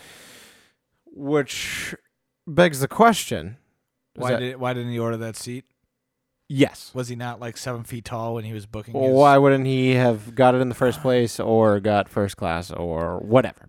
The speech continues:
Speaker 1: But my thing is, if I was sitting in an extra legroom seat,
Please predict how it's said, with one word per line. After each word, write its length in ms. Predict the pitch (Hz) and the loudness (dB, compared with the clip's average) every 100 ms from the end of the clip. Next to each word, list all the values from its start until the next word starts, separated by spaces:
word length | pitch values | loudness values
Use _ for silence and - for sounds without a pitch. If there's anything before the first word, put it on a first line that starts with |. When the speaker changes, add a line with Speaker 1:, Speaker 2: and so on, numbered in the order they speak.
| _ | _
Speaker 1:
But 260 | 170 - _ _ _ _ _ _ - - - - _ _ _ _ | 4 4 _ _ _ _ _ _ -20 -20 -20 -20 _ _ _ _
my 280 | 165 160 190 | 0 4 6
thing 240 | - 139 | 4 2
is, 380 | 123 107 101 - _ - | 2 0 -2 -8 _ -12
if 100 | 123 | 0
I 160 | 113 180 | 4 6
was 160 | 190 | 4
sitting 300 | - 190 165 | 2 0 2
in 80 | 147 | 0
an 100 | 131 | -2
extra 260 | 127 - 127 | -4 -4 -2
legroom 420 | 117 110 104 95 | -2 -2 -6 -10
seat, 260 | - 101 | -10 -12